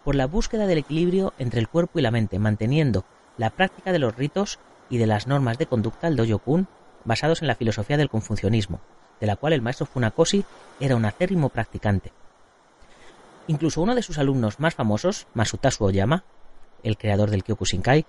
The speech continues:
afirmó que, a pesar de haber practicado lucha olímpica y boxeo occidentales, además de judo, fue el maestro Funakoshi quien lo enderezó moralmente, mostrándole la diferencia entre ser un peleador, que pelea por su ego, por dinero,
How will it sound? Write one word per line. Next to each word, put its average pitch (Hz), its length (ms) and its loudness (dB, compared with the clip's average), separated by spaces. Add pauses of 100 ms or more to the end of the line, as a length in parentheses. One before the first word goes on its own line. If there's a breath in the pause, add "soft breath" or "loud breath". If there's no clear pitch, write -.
(380 loud breath)
afirmó 123 400 0
que, 123 200 0 (280)
a 131 80 0
pesar 175 260 0
de 208 60 2
haber 202 160 2
practicado 117 480 0
lucha 170 240 0
olímpica 123 380 0
y 98 40 2
boxeo 101 260 -2
occidentales, 110 600 0
además 123 240 2
de 110 140 -2
judo, 156 260 2 (580)
fue 185 140 6
el 180 80 4
maestro 165 300 -2
Funakoshi 151 500 0
quien 117 220 -2
lo 104 80 4
enderezó 107 400 0
moralmente, 101 560 0 (360 soft breath)
mostrándole 160 520 0
la 135 100 2
diferencia 113 380 -2
entre 104 160 -2
ser 165 140 2
un 135 100 0
peleador, 113 460 0 (920)
que - 80 -12
pelea 110 260 0
por 98 140 -6
su - 160 0
ego, 107 180 0
por 98 160 -4
dinero, 131 380 2